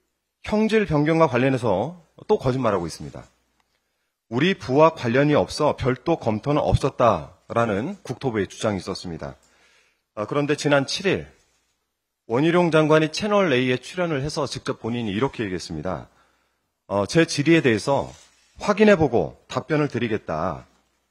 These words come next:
확인해본 결과 불법이 아니어서 답변을 드렸다." 이렇게 얘기를 했습니다. 검토가 없었는데 무엇을 답변합니까? 원희룡 장관과 국토부,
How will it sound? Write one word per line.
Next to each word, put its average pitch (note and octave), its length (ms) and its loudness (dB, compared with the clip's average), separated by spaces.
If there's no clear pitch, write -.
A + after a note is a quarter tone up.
확인해본 F3+ 580 2
결과 A#2+ 500 2
불법이 F3 400 4
아니어서 B2+ 340 2
답변을 C3+ 440 -4
드렸다." C3 560 0
이렇게 D3+ 260 0
얘기를 G#2+ 160 0
했습니다. C#2+ 400 -8
검토가 F#3 400 2
없었는데 D#3+ 400 -2
무엇을 B2+ 420 -4
답변합니까? F#2+ 760 -6
원희룡 F#3 440 6
장관과 D#3 600 6
국토부, E3 840 0